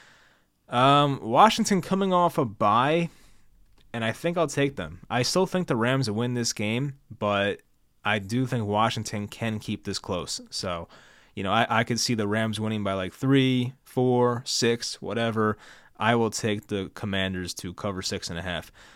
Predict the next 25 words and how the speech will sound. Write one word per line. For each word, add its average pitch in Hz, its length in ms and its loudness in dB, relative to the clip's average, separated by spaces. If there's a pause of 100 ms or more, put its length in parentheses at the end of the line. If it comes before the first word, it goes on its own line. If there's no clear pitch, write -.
(260)
The 123 500 2 (140)
Dallas 135 400 2
Cowboys 175 760 6 (140)
at 123 160 -2
the 131 80 0
Buffalo 120 480 0
Bills. 151 400 4
This 123 120 -2
is 113 60 -2
a 104 60 -4
great 110 300 -2
game 120 260 -2
here. 117 320 0 (240)
Buffalo 120 840 2 (160)
minus 110 560 0
one 113 160 -2
and 113 120 -2
a 104 60 -2
half. 113 460 -2 (1000)
It's 120 180 -6
kinda 170 280 4
odd 131 320 4
seeing 131 300 0
that 104 180 -2
Buffalo, 120 600 -2